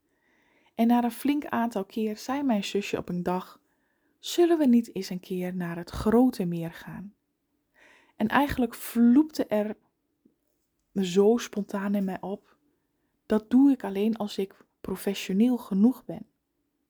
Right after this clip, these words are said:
En mijn zusje keek mij op dat moment zo aan: van, "Wat zeg jij nou?" Van, hè, van, de, "Vind jij jezelf dan nog niet goed genoeg om op het grote meer te gaan?" En op dat moment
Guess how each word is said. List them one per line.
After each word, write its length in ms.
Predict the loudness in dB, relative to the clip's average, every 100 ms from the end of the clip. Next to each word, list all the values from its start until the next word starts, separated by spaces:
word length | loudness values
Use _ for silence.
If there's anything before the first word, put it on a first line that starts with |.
| _ _ _ _ _ _ _ _ -4
En 140 | 2
mijn 140 | 2
zusje 300 | 2 -2 0
keek 300 | -2 0 0
mij 120 | 2 0
op 120 | 0
dat 140 | -2
moment 340 | 0 -2 -4 -8
zo 340 | -6 -2 0
aan: 240 | -2 -8
van, 300 | -8 -8 -10 -12 _ _
"Wat 220 | -20 -16
zeg 220 | -10 -10
jij 540 | -10 -10 -6 -4 -2 0
nou?" 260 | -2 -6 -20 _ _ _ _ _ _ _ _
Van, 220 | -8 -2
hè, 220 | 2 2 0
van, 300 | 0 -2 -2 _ _ -4
de, 140 | -4 -4
"Vind 300 | 0 2 2
jij 180 | 2
jezelf 380 | 2 2 2 2
dan 140 | 0 0
nog 180 | 2
niet 180 | 2 0
goed 240 | 0 -4 -2
genoeg 340 | 4 4 4
om 100 | 0
op 120 | -2
het 120 | -6
grote 340 | -6 -2 0 2
meer 260 | 2 0
te 120 | -4 -8
gaan?" 240 | -8 -8
En 120 | -6
op 120 | -6
dat 160 | -4 -4
moment 460 | 0 2 2 2